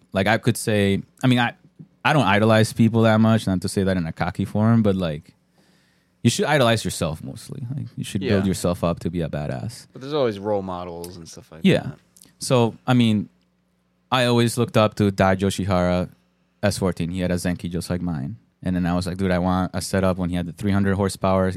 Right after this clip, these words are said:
Speaker 1: H K S setup. It was sick. It was a Zenki. It looked sick. I was like, "That's what I want." Like,
Speaker 2: Yeah.
Speaker 1: and then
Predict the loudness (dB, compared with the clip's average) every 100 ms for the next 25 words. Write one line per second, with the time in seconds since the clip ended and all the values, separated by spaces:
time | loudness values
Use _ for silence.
0 | -4 -6 -4 -4 -4 -4 -2 0 -2 -6
1 | _ _ _ _ -2 0 0 -4 -4 -4
2 | -2 -2 0 0 0 -2 -4 -4 -2 -2
3 | -4 -6 -4 -4 0 -2 -2 -6 -18 _
4 | -12 -12 -14 _ _ -18 -16 -16 -10 -2
5 | 2 2 2 0